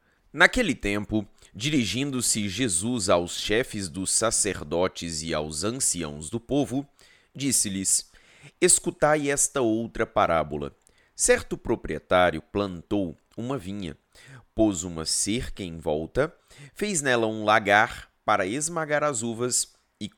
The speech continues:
construiu uma torre de guarda. Depois arrendou-a a vinhateiros e viajou para o estrangeiro. Quando chegou o tempo da colheita,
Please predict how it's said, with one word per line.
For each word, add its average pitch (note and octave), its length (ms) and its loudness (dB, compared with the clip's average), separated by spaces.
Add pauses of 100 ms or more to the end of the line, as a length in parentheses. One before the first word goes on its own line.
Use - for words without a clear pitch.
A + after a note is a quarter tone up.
construiu B2 920 -6 (260)
uma A#2+ 220 -4
torre F2 400 -8
de F2 140 -6
guarda. D2+ 500 -4 (540)
Depois G#2+ 500 0
arrendou-a C3+ 720 2 (220)
a D#3+ 80 4
vinhateiros C3+ 920 -2 (280)
e G3+ 80 -4
viajou C3 560 4
para A#2 240 6
o A2 100 -2
estrangeiro. E2 720 -6 (580)
Quando C4+ 280 0
chegou G2+ 360 0
o F2+ 60 -4
tempo E2+ 280 -10
da D#2+ 120 -2
colheita, E2+ 560 -4